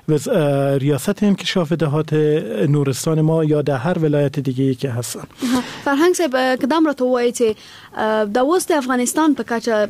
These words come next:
Speaker 2: تاسو معلومات لرئ که نه چې څومره، اه، غټ، اه، هغه سته یا ستر،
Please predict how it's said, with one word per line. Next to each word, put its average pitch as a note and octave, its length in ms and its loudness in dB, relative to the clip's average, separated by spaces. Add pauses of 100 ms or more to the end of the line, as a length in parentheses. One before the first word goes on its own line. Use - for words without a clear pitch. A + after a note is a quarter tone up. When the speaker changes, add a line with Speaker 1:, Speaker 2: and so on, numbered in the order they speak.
(180)
Speaker 2:
تاسو C#4 220 2
معلومات C4 420 0
لرئ C4 300 2
که B3 140 -6
نه C4+ 240 0
چې G#3+ 260 0 (340)
څومره، D#4 280 4
اه، G#3 540 -4
غټ، C4+ 180 -2 (120)
اه، G#3 320 0
هغه G#3+ 120 0
سته G#3 240 -4 (160)
یا A3 240 0
ستر، B3+ 280 0